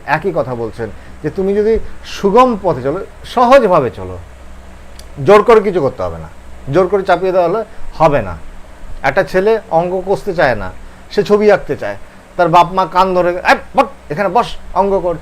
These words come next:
সে করবে? সে ফেল করবে বছর পর বছর, তারপরে যখন একটু বয়স, বয়স হলো, সে ডিপ্রেসড, ডিপ্রেশনে চলে গেছে, হ্যাঁ, ডাক্তার ওষুধ খেতে হচ্ছে।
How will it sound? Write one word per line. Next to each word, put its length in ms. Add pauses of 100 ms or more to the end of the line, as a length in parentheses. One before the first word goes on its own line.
(140)
সে 140
করবে? 360 (1160)
সে 80
ফেল 240
করবে 300
বছর 260
পর 280
বছর, 200
তারপরে 300
যখন 260 (120)
একটু 200
বয়স, 200 (320)
বয়স 260
হলো, 220 (500)
সে 100
ডিপ্রেসড, 600 (400)
ডিপ্রেশনে 440
চলে 200
গেছে, 320 (420)
হ্যাঁ, 300
ডাক্তার 360
ওষুধ 220
খেতে 160
হচ্ছে। 340